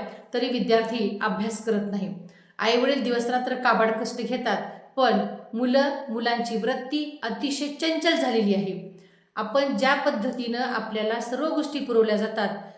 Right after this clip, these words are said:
त्या पाठीमागचा इतिहास किंवा त्या पाठीमागचे परिश्रम,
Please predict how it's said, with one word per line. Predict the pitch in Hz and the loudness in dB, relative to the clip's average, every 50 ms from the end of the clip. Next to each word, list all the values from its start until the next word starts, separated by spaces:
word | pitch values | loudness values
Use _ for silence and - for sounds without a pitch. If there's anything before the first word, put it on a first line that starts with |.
| - _ - | -16 _ 0
त्या | 247 254 | 0 2
पाठीमागचा | 254 247 240 247 247 226 226 220 202 220 - 247 240 240 | 2 2 2 2 0 -2 -2 -2 -4 -4 -6 -6 -6 -6
इतिहास | 233 208 240 262 277 - 269 247 220 - - - - - | -8 -6 -4 -4 -2 2 2 2 2 2 -2 -6 -8 -6
किंवा | 240 233 233 - | -6 -6 -4 -2
त्या | 262 254 | -2 -2
पाठीमागचे | - 240 226 233 233 220 208 196 226 226 | -2 -2 -4 -4 -4 -6 -6 -6 -8 -8
परिश्रम, | - - 269 277 294 285 - - - 311 277 226 202 - | -2 -2 0 0 0 -2 -2 -2 0 0 0 0 0 -4